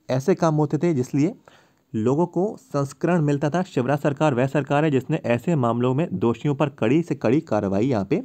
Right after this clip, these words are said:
की है। तो देखिए, अलग-अलग रिस्पॉन्सेज जो है यहाँ पे दिए जा रहे हैं अलग-अलग लोग द्वारा।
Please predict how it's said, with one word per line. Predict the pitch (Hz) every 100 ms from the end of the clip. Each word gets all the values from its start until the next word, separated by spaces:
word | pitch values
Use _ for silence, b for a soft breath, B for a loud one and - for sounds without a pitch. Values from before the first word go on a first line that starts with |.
| - -
की | 135
है। | 151 B B B
तो | 151
देखिए, | 165 175 -
अलग-अलग | 131 160 165 170 120
रिस्पॉन्सेज | 127 - 135 135 147 127
जो | 135
है | 160
यहाँ | 107 113 127
पे | 147 - 104
दिए | 95 127
जा | 127 123
रहे | 139
हैं |
अलग-अलग | 107 117 - -
लोग | 101 107 127
द्वारा। | 120 117